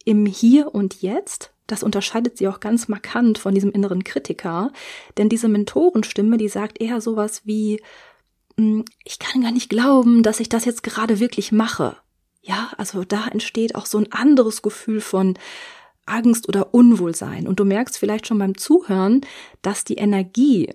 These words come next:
im Gegensatz zum inneren Kritiker auch ja eine andere ist. Und wenn wir von der Komfortzone in die Wachstumszone wechseln,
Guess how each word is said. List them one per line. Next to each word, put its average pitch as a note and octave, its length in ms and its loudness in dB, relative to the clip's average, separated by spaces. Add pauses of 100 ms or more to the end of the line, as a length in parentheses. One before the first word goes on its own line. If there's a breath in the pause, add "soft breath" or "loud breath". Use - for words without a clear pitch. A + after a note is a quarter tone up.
im F#3+ 160 2
Gegensatz G#3 460 0
zum G3+ 140 -2
inneren G3 340 0
Kritiker G3 680 -6
auch - 300 -12 (100)
ja G3 80 -8
eine F#3+ 160 0
andere A3+ 340 4
ist. - 400 -16 (340)
Und F#3+ 180 0
wenn C4 260 6
wir G#3+ 340 0
von G3+ 240 -2
der G3 100 -4
Komfortzone F#3 920 -2
in F#3 160 2
die E3+ 220 -4
Wachstumszone F#3 920 -4
wechseln, G3+ 600 -4